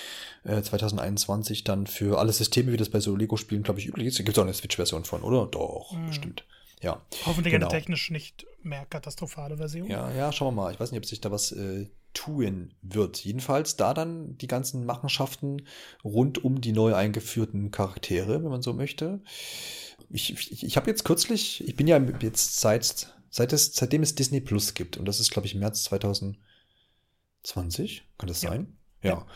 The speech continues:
Speaker 1: Um, jetzt hab ich's geschafft, bis, glaub ich, vor zwei, drei Wochen oder so, das ganze, diesen ganzen Star Wars Booms mal aufzuholen.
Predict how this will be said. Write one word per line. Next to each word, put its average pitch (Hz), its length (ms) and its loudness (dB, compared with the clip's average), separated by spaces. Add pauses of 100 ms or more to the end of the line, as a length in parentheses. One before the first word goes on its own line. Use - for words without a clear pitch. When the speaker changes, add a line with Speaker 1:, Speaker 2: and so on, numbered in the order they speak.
(1040)
Speaker 1:
Um, 127 340 2
jetzt 131 180 6
hab 156 80 8
ich's 151 100 8
geschafft, - 520 0
bis, - 480 -2
glaub 117 180 -2
ich, - 100 -4
vor - 160 -4
zwei, 117 240 0
drei 101 280 -2
Wochen - 180 -6
oder 165 220 -4
so, 156 160 -4
das 131 260 -4
ganze, 123 240 0
diesen 120 180 -4
ganzen 117 220 0
Star 107 320 2
Wars 131 220 2
Booms 117 420 0
mal 110 80 4
aufzuholen. - 880 4